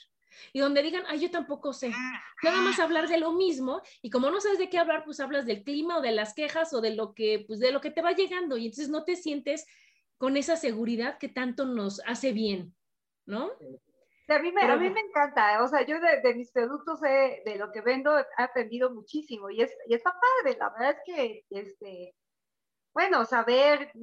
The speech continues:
Speaker 2: qué países están abiertos en el mundo para poder viajar, pues está padre <laughs> también, ¿no?
Speaker 1: Claro, pues es, es lo de hoy, es lo de hoy. Pero bueno, esos son los beneficios. Hay unas desventajas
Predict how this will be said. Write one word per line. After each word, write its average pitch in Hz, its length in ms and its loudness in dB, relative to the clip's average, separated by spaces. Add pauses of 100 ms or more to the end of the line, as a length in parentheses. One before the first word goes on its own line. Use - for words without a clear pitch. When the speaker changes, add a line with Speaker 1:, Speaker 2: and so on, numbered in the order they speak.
(280)
Speaker 2:
qué 302 100 6
países 277 420 2
están 240 260 -2
abiertos 254 520 0
en 208 100 -2
el 202 120 -12
mundo 240 300 -4
para 202 200 0
poder 196 220 0
viajar, 233 440 0
pues 247 120 -4
está - 240 -8
padre 247 480 2
<laughs> - 140 -20
también, 240 480 -6
¿no? 240 360 -2 (840)
Speaker 1:
Claro, 262 420 2
pues 262 120 -4
es, 285 260 2
es 370 200 4
lo 403 160 4
de 262 160 6
hoy, 320 300 4
es - 180 -4
lo 320 120 -10
de 240 160 -6
hoy. 233 260 -6 (220)
Pero 247 180 2
bueno, 247 300 2
esos 415 280 0
son 294 160 -2
los 285 140 -2
beneficios. 349 800 -2 (600)
Hay 392 140 4 (280)
unas 294 80 0
desventajas 220 1160 -2